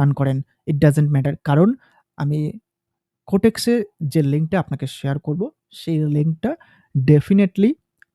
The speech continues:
টার্নওভার লিংক। আপনি তাতে প্রফিট করেন, লস করেন, it doesn't matter। তার জন্য আপনার লসে আমি, আমি কোনো বেনিফিট পাবো না। যেমন অনেক ইউটিউবার করে থাকেন ভুয়া সিগন্যাল প্রোভাইড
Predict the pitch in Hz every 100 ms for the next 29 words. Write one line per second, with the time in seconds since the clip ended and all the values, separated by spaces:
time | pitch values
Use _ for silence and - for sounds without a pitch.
0 | - 131 135 139 135 175 269 _ _ -
1 | - 151 139 143 139 147 127 160 - 156
2 | 156 143 135 - 156 196 190 139 135 131
3 | 139 139 135 226 - - _ _ _ _
4 | _ - 143 139 147 170 170 - 151 139
5 | 139 - 233 - _ _ - 135 135 -
6 | 143 151 143 143 143 147 - 151 143 165
7 | 320 269 156 139 143 - 156 214 - 151
8 | 151 143 139 143 143 139 208 240 - _
9 | _ 139 123 160 170 185 185 - 143 139
10 | 139 147 139 147